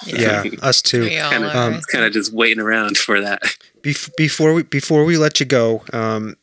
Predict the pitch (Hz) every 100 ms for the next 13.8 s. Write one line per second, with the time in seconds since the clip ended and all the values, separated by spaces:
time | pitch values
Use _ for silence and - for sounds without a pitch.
0 | _ - 135 151 - 160 143 139 135 135
1 | 131 123 120 123 127 127 127 127 127 -
2 | - - 135 147 139 135 135 120 123 120
3 | - - - 127 - - 123 117 113 107
4 | 101 - 131 127 123 120 113 117 113 113
5 | 110 110 107 104 113 113 - - - 117
6 | 113 113 110 110 110 - - 127 120 131
7 | 127 127 - _ _ _ _ _ _ _
8 | _ _ _ - - - - - - -
9 | - 143 143 143 139 139 - _ _ _
10 | _ _ _ _ _ _ _ _ _ _
11 | _ _ - 143 131 135 135 147 113 107
12 | 117 113 131 123 120 113 113 113 113 104
13 | - 107 - 123 120 110 107